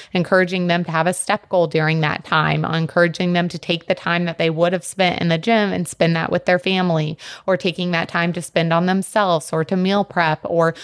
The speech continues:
to go on walks or do yoga. So it is very multifaceted and extremely beneficial throughout your fitness journey. So that's everything on deloads. And then we're gonna move over to Alex here and learn a little bit about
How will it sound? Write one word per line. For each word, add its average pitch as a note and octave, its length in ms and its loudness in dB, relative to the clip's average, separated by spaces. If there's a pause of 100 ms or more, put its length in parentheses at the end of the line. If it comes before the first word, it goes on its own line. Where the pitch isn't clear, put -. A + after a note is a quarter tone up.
(160)
to E3+ 380 0
go D#3+ 160 0
on F#3 200 0
walks G3+ 380 0
or E3+ 80 0
do D#3+ 120 -2
yoga. E3 560 0
So - 260 -2
it F3 180 0
is F3 200 -2
very E3+ 300 0
multifaceted E3 1000 0
and D#3+ 180 -2
extremely D#3+ 560 -2
beneficial D#3+ 560 -2
throughout - 380 -2
your E3+ 240 0
fitness - 420 -6
journey. - 440 -6 (180)
So - 220 -6 (560)
that's G#3 280 -2
everything G3 520 0 (280)
on D#3+ 240 2
deloads. G3+ 520 0
And F#3 200 0
then F3 100 2
we're F3+ 120 0
gonna F3+ 240 2
move E3 380 2
over E3+ 340 2
to E3+ 400 -2
Alex D#3+ 460 0
here G3+ 320 0 (260)
and F3 220 0
learn E3 260 2
a - 160 0
little E3 320 0
bit D#3+ 380 -2
about D#3 500 0